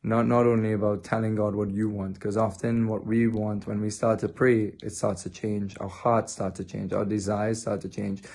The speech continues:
Because in that prayer and in that asking God, God starts to shape our heart. He starts to inspire it. He starts to, to fill it with the real desires.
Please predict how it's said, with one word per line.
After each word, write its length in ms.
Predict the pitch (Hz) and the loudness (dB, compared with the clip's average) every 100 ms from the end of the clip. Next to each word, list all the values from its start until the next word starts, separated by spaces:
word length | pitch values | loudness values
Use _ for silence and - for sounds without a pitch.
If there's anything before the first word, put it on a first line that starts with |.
| - _ | -20 _
Because 380 | - 107 113 - | -2 6 6 6
in 140 | 113 | 2
that 200 | 107 98 | 2 0
prayer 500 | - 135 139 123 113 110 - _ | 2 4 6 6 4 -2 -20 _
and 120 | - 110 | -2 2
in 140 | 107 | 4
that 160 | 107 101 | 4 4
asking 480 | 107 107 - 127 | 2 0 0 2
God, 200 | 117 107 | 2 2
God 220 | 98 107 104 | 2 0 0
starts 240 | 110 107 | -2 -2
to 80 | 110 | -4
shape 320 | - 117 107 | 0 0 2
our 120 | 104 | 0
heart. 220 | 98 104 | 2 -2
He 80 | 98 | -2
starts 360 | 95 110 110 - | -4 0 -2 0
to 420 | 110 104 - 110 | 0 0 -4 0
inspire 600 | 117 107 - - 113 107 | 2 2 0 4 6 6
it. 120 | 101 | 2
He 80 | 95 | -2
starts 400 | 98 - 110 - - | -6 -2 -2 -2 0
to, 200 | 110 - - - _ | 0 0 -16 -20 _
to 120 | - 113 | -8 -8
fill 300 | - 135 127 | 4 8 8
it 80 | |
with 140 | 110 107 | 6 4
the 80 | 113 | 4
real 320 | 110 117 110 | 8 8 8
desires. 640 | 107 95 78 60 50 - | 6 4 -2 -4 -8 -16